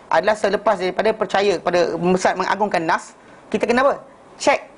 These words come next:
kesahihan nas tadi. Sebab banyak orang tipu atas nama Nabi. Kan, Quran, surah-surah Quran, fadilat surah Quran, antara paling banyak dibuat fadilat, apa, hadis palsu. Bahkan di antara hadis palsu mula-mula dibuat adalah pada apa? Pada fadilat Quran. Fadilat Quran, fad-, pasal orang tu kata,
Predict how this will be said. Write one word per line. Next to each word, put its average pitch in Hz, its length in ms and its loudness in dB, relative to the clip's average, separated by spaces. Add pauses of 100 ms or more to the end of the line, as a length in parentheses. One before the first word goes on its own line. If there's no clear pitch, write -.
kesahihan 214 480 -2
nas 240 160 -2
tadi. 262 280 -2 (360)
Sebab - 240 0
banyak 226 240 0
orang 208 240 2
tipu 220 160 0
atas 233 160 0
nama 262 160 2
Nabi. 285 240 2 (800)
Kan, 214 160 4
Quran, 220 280 0 (280)
surah-surah 233 500 2
Quran, 226 300 0 (160)
fadilat 220 400 2
surah 220 160 4
Quran, - 320 0
antara 214 240 2
paling 220 240 -2
banyak 214 240 0
dibuat 202 320 0
fadilat, 196 240 0
apa, 240 320 0 (240)
hadis 196 160 4
palsu. 240 480 0 (300)
Bahkan 220 160 2
di 220 80 2
antara 226 180 4
hadis 240 160 0
palsu 247 240 -2
mula-mula 240 300 0
dibuat 208 320 0 (180)
adalah 208 220 0
pada 214 180 0
apa? 277 120 4 (440)
Pada 208 220 2
fadilat 240 320 -2
Quran. 294 280 2 (1000)
Fadilat 254 400 2
Quran, 233 240 2
fad-, 226 160 0
pasal 226 240 2
orang 247 160 2
tu 240 80 -4
kata, 247 160 2